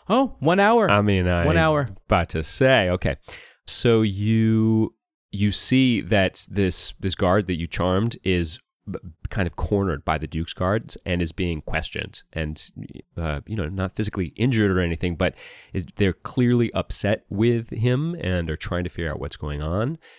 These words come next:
Speaker 2: That's happening down in the courtyard proper. It's off to the side, close to the door that you unlocked, which now has more Duke's guards standing by it. There's two of them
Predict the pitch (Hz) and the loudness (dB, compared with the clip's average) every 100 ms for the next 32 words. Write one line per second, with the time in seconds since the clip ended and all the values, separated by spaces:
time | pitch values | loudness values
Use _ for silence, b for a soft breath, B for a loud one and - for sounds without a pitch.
0 | b 85 87 - 98 85 85 80 82 76 | b -6 -6 -4 -4 -4 -4 -6 -6 -6
1 | - 80 82 - - 85 80 76 71 - | -8 -6 -6 -6 -8 -6 -4 -4 -6 -4
2 | 76 - 101 120 b b b - - 196 | -4 -2 -4 -4 b b b -10 -6 -4
3 | 117 147 135 - 98 110 - - 113 123 | -4 -4 -6 0 2 0 -4 -2 0 0
4 | - 143 135 135 123 110 117 113 110 - | 0 2 4 4 0 0 2 4 2 -2
5 | 98 104 101 107 85 98 87 85 87 123 | -2 2 2 2 0 0 0 0 0 -2
6 | - 87 - 92 90 92 85 85 85 85 | -6 -8 -2 2 2 2 0 -2 -4 -4
7 | 85 87 82 82 - 85 82 76 - - | -2 -4 -6 -8 -6 -2 -2 -4 -10 -6
8 | 85 80 73 71 - 76 76 104 - - | -4 -4 -6 -8 -10 -6 -2 -2 -4 -10
9 | - b b 80 78 - - _ - - | -16 b b -2 -2 -4 -12 _ -6 0
10 | 113 76 - 65 - - | 0 0 -6 -8 -10 -16